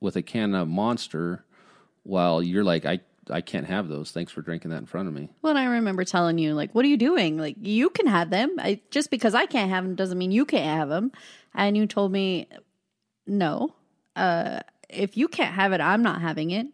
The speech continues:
Speaker 2: It's not fair for me to have it and you not be able to."
Speaker 1: Right. And this is something you enjoyed.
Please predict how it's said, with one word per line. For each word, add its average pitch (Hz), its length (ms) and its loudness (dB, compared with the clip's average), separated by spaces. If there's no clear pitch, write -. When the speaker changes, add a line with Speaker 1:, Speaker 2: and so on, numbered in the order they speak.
Speaker 2:
It's 196 260 -4
not 190 220 -2
fair 202 260 2
for 190 160 -4
me 190 220 -2
to 185 260 0
have 175 260 0
it - 120 -4
and 180 220 -2
you 208 140 2
not 175 280 0
be 170 140 0
able 196 220 0
to." 175 320 -4
Speaker 1:
Right. 90 320 0
And 117 140 0
this 151 160 2
is 143 100 -2
something 123 360 2
you 101 140 0
enjoyed. 78 500 -6